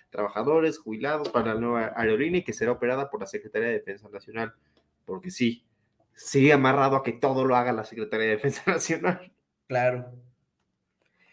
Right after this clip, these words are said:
Speaker 2: Si no hay barrenderos, ¿a quién llamas?
Speaker 1: ¿A la Secretaría de Defensa Nacional?
Speaker 2: Si no hay quien te construya
Speaker 1: Es
Speaker 2: un
Speaker 1: como
Speaker 2: aeropuerto, Jaime, ¿a quién llamas?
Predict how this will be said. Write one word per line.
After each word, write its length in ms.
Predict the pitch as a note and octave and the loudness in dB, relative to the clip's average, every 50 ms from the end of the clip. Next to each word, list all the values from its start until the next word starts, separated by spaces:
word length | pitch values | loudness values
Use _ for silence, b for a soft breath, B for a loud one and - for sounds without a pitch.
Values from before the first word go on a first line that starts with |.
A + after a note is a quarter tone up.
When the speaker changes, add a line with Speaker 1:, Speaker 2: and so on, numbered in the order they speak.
| _ _ | _ _
Speaker 2:
Si 140 | - - C#3+ | -12 -6 0
no 80 | C#3+ E3 | 2 2
hay 60 | F3 | 4
barrenderos, 580 | F#3+ G3 F#3+ F#3 D#3+ D3+ E3+ F3+ G3+ G#3+ - | 6 4 4 4 2 4 4 4 4 4 0
¿a 100 | - C#3 | 0 -4
quién 160 | C3+ C#3+ D#3 D#3 | -6 -6 -6 -2
llamas? 480 | D3+ D3 D3 D3 C3+ C3 - - - - - - _ _ _ _ _ _ _ _ _ _ _ _ _ _ | 0 0 2 2 0 -2 -2 -4 -10 -14 -18 -20 _ _ _ _ _ _ _ _ _ _ _ _ _ _
Speaker 1:
¿A 200 | - - C3 C3+ | -8 0 0 0
la 100 | A#2+ A2+ | 0 0
Secretaría 400 | A2 - G#2 G#2+ - A2+ F#2+ G2+ | -4 -6 -8 -6 -4 -4 -4 -2
de 60 | G#2 G#2 | -2 -2
Defensa 260 | G#2 A#2+ A#2 A#2 B2+ | -2 -4 -8 -8 -6
Nacional? 420 | B2 C3 C3 D3+ D#3+ F3 G#3 C4 - _ _ _ _ _ _ B B B B B B B | -8 -8 -8 -8 -10 -10 -10 -12 -14 _ _ _ _ _ _ B B B B B B B
Speaker 2:
Si 140 | - D#3+ E3+ | -2 0 4
no 60 | G#3 | 4
hay 100 | A3+ A3+ | 4 4
quien 180 | - C4+ C4 A#3+ | 2 0 -4 -4
te 80 | C4 | -2
construya 240 | - A3+ G3+ G3+ - - B3+ | -2 0 2 2 2 4 4
Speaker 1:
Es 40 | B3+ | 6
Speaker 2:
un 60 | B3 | 6
Speaker 1:
como 80 | A3 | 6
Speaker 2:
aeropuerto, 400 | G#3 G3 F3 F#3+ A3 A3 - - - - | 6 6 4 0 -4 -6 -6 -6 2 4
Jaime, 320 | A#3+ A#3 A#3+ B3 A#3 - | 4 4 4 0 -6 -4
¿a 160 | - C3+ C3+ - | -4 -6 -4 -2
quién 200 | F#3+ G#3 G#3 G3 | -2 -2 2 4
llamas? 560 | G3 G#3+ B3 C4+ C4 B3+ C4 C4 - - - | 4 4 4 4 2 0 0 -2 -6 -10 -12